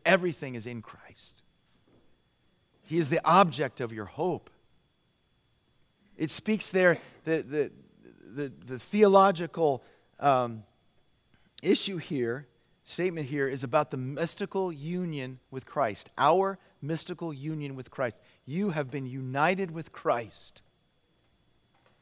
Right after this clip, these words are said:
We say mystical union because we know it's true because God's word tells us that, but we don't understand everything about it yet. We don't fully understand, we don't fully see it, but it's a reality that we experience now, not just in heaven,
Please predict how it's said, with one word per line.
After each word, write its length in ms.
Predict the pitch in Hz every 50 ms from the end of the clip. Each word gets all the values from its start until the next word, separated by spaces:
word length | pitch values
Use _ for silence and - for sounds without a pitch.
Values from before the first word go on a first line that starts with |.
| _ _ -
We 80 | 123
say 220 | 131 - 190 180 156
mystical 500 | 156 170 208 208 - 214 226 - 208 196
union 320 | 170 185 202 196 185 165
because 280 | 139 156 - - 156 131
we 100 | 143 160
know 260 | 156 151 175 202 220
it's 160 | 202 - -
true 380 | - - - - - 226 220 196
because 260 | 147 160 - - 143
God's 300 | 123 - 170 170 170 147
word 180 | 151 160 160 135
tells 280 | - 156 180 185 165
us 100 | 160 143
that, 240 | - - 135 127 - - - _ _
but 100 | - 170
we 120 | 170 180
don't 220 | 143 202 214 220 220
understand 540 | 208 196 185 - - - 202 196 202 196
everything 400 | 190 190 180 190 180 - 190 185
about 300 | 175 151 147 156 170 196
it 120 | 180 - -
yet. 180 | 95 104 92 - _ _ _ _ _ - - _ _
We 80 | - 175
don't 160 | 202 214 202
fully 520 | 143 - - 208 220 220 214 208 190 180 - -
understand, 680 | 180 202 208 190 180 - - - - 196 202 196 180
we 100 | 165 165
don't 200 | 180 220 220 -
fully 340 | - - - 208 208 202 180
see 160 | - - 202
it, 100 | 170 - - - -
but 120 | - 196 196
it's 120 | 190 -
a 60 | 170
reality 580 | 160 160 170 175 180 196 233 247 226 196 170 160
that 140 | 147 156 160
we 140 | 165 165
experience 680 | 160 151 - - - - 196 196 190 185 175 160 139 -
now, 320 | 156 170 196 196 175 147 - - - _ -
not 220 | 151 180 185 170
just 220 | 160 180 165 - -
in 60 | 165
heaven, 380 | 151 147 190 208 185 160 120